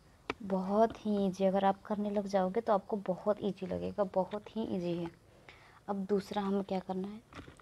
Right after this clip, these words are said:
अभी इसको return कर देना है और फिर return से हम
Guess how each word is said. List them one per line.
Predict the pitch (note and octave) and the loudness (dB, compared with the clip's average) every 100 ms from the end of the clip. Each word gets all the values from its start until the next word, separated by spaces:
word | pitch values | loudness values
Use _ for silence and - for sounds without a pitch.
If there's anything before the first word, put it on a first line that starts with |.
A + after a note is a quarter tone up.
| - - | -20 -12
अभी | G#3+ F#3 | -6 -2
इसको | G3+ - | -2 0
return | G#3 F#3 F#3+ G3 | 0 0 0 -2
कर | G3 G3 | -2 -4
देना | F#3+ G3 F#3+ | -4 -4 -4
है | G#3 - | -4 -6
और | F3+ | -10
फिर | - G3+ G3+ - - - | -6 -8 -8 -16 -20 -10
return | G3+ F#3 F#3 F#3+ F#3 | -4 -4 -2 0 0
से | F3+ G#3+ | -2 -8
हम | G#3 | -6